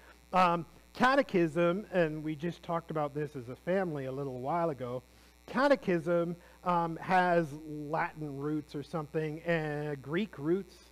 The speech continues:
Greek, thank you. And, um, it goes together with words like catechesis and catechumen and catechetical, uh, which is actually a word. Um, <clears throat> so, uh,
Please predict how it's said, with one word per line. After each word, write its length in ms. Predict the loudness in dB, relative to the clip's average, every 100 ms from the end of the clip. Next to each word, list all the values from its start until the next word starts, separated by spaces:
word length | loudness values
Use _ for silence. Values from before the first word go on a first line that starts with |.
| -20 _ _ -16
Greek, 300 | -12 -12 -14 -20 -20 -12
thank 240 | -12 -6
you. 160 | -4 -4 -6 -20 -20 -2
And, 420 | 4 6 6 4 0 4
um, 320 | 6 6 2
it 240 | 4 4 4
goes 280 | 4 4
together 580 | 0 0 4 6 6 2
with 400 | 2 2 4 2 -4 -4
words 540 | 0 2 2 0 -2
like 280 | -2 -2 -4
catechesis 1000 | -4 -4 -4 -4 -4 0 4 4 2 -4
and 300 | -8 -8 -8
catechumen 1040 | -4 -2 -2 -4 -2 0 2 4 4 4 0 -6 -18 -18 -4
and 300 | -2 -2 -6
catechetical, 920 | -2 -2 0 0 0 0 0 0 -6 -14 -20 -14 -2
uh, 160 | -2 -2
which 300 | -4 -6 -6
is 180 | -12 -2
actually 500 | -2 -2 -6 -6 -4
a 60 |
word. 340 | -2 -2 -2 -6 -16 -20 -20 -20 -2
Um, 400 | 4 6 6 0 -6 -2
<clears throat> 400 | 2 2 0 -2 -14 -4
so, 260 | 4 4 4 -4 -20 -6 2
uh, 340 | 6 6 2